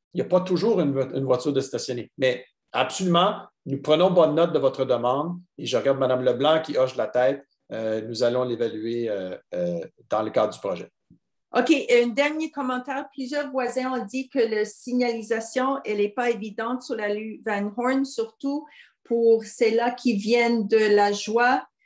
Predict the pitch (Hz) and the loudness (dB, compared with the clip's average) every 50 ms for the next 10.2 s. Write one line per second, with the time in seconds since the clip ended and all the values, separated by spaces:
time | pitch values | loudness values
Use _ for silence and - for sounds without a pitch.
0 | _ _ _ _ _ 208 214 208 208 202 214 220 208 208 214 214 202 233 240 247 | _ _ _ _ _ -2 0 0 -2 -2 -4 -6 -6 -6 -8 -10 -8 -6 -4 -2
1 | 262 302 349 311 - - _ _ _ 214 208 202 214 214 208 214 254 240 240 247 | -2 -4 -4 -6 -10 -12 _ _ _ -6 -2 0 0 0 0 -2 -2 -2 -2 -4
2 | 247 240 - - - 190 190 185 180 175 170 170 - - - - 208 214 226 226 | -4 -8 -12 -12 -8 -6 -6 -6 -6 -6 -8 -10 -10 -12 -12 -4 0 2 2 2
3 | 226 226 220 220 - - _ _ _ _ 285 269 277 285 285 - 294 254 233 226 | 2 0 -2 -4 -4 -10 _ _ _ _ 0 0 0 0 -2 -4 -8 -8 -8 -6
4 | 214 214 208 202 202 - _ _ _ _ - 220 202 190 247 254 247 - - - | -8 -8 -8 -10 -12 -14 _ _ _ _ -2 0 0 2 0 0 0 -2 -6 -6
5 | 262 247 - - 247 240 233 240 247 247 - - 226 196 196 208 214 202 208 196 | -6 -6 -6 -6 -2 0 0 0 0 -2 -6 -10 -14 -10 -4 -2 -2 0 0 -2
6 | 196 - - _ _ _ - - - 202 - 226 240 254 254 247 247 240 - - | -4 -8 -16 _ _ _ -20 -18 -14 -4 0 2 2 4 2 2 0 -2 -4 -6
7 | - 254 240 240 233 214 208 196 196 190 175 117 143 190 196 196 196 190 185 180 | -6 -4 -2 -2 -4 -4 -4 -4 -4 -4 -4 -4 -6 -6 -4 -4 -2 0 0 0
8 | 170 175 196 208 208 208 208 247 247 254 240 226 208 208 202 - 247 247 247 247 | -2 -2 -2 0 0 0 0 -2 -2 -2 -2 -4 -6 -8 -6 -6 -6 -8 -6 -6
9 | 262 254 233 - 247 247 247 226 208 233 240 240 - _ _ _ _ _ _ - | -8 -8 -8 -8 -6 -6 -6 -6 -6 -8 -12 -12 -14 _ _ _ _ _ _ -4
10 | - 190 190 | 0 2 2